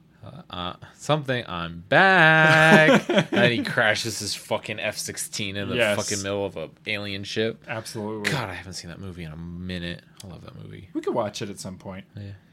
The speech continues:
Speaker 2: I was gonna say we could watch it for fourth of July, but I have a plan for fourth of July, so, um,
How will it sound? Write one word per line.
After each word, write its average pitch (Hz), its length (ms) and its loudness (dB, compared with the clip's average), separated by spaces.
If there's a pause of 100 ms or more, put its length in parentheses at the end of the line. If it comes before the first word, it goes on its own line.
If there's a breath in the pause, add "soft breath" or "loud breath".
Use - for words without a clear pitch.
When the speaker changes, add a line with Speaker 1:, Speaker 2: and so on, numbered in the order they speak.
(200 soft breath)
Speaker 2:
I 147 100 2
was 185 180 2
gonna 233 160 -6
say 190 180 -2
we 170 140 -2
could 143 100 -6
watch 135 180 0
it - 40 -20
for 120 80 -16
fourth 120 240 -8
of 107 80 -12
July, 107 280 -6
but 104 140 -8
I 101 60 -8
have 98 120 -12
a 95 40 -14
plan 92 260 -16
for 101 140 -18
fourth 98 220 -14
of 95 40 -16
July, 92 400 -14
so, - 160 -16 (1300 loud breath)
um, 87 260 -16